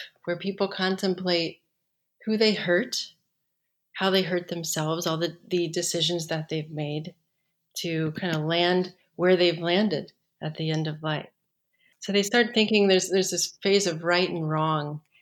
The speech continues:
and deep forgiveness. But when you go into the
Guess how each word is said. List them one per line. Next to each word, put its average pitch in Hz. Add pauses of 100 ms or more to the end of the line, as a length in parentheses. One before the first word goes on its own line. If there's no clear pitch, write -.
(120)
and 165
deep 175
forgiveness. 156 (720)
But 190
when 196
you 196
go 226 (120)
into 190
the 160